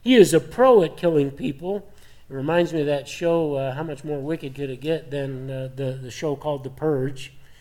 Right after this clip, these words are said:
if you've ever seen that. This is what they want to do with the Jews. And, uh, uh, the Bible says in the last days it's what governments are gonna want to do to Christians.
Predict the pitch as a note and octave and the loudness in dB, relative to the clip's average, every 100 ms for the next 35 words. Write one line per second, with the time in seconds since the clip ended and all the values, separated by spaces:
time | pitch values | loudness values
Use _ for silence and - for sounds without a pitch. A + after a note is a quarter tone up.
0 | - D3 C3 C3+ B2 - D3+ C3+ C#3 D3 | -20 -14 -8 -8 -8 -8 -6 -4 -2 -2
1 | C3 - - - - - A#2+ B2 D3+ D3+ | -4 -10 -20 -20 -20 -20 -20 -12 -8 -6
2 | D3+ D3+ C#3+ D3 D#3+ C#3+ C3 A#2 D3 B2+ | -2 -2 -2 0 -2 -2 -6 -2 0 0
3 | A#2 A#2 A#2 - - - - - - - | -2 -4 -10 -14 -20 -20 -20 -20 -20 -20
4 | - - - - - - D3+ B2+ B2+ A#2+ | -20 -20 -20 -20 -20 -8 -4 -4 -4 -6
5 | B2+ A#2 - - - - - A2 A2+ A#2+ | -8 -8 -14 -20 -20 -20 -18 -18 -14 -4
6 | C#3 C3+ B2+ A2+ D3+ C#3 A#2 A#2+ A#2+ B2+ | -2 0 -4 -8 -6 -6 -8 -12 -10 -10
7 | B2+ A2 C3 C#3 A#2+ A#2+ A2 C3+ C3 C3 | -10 -10 -10 -8 -8 -12 -16 -12 -14 -14
8 | - - - C#3 B2+ B2+ - A#2+ C3 B2 | -20 -20 -10 -10 -8 -10 -10 -10 -8 -6
9 | B2 A#2 B2 A#2 A2+ - C3+ - A2+ G#2 | -8 -10 -10 -12 -12 -10 -10 -10 -12 -12
10 | G2+ G#2 | -14 -20